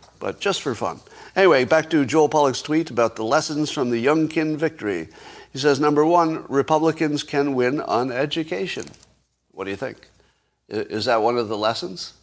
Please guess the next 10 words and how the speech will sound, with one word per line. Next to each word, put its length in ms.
That 100
Republicans 720
w-, 180
can 240
win 360
if 160
they 120
focus 460
on 200
education. 840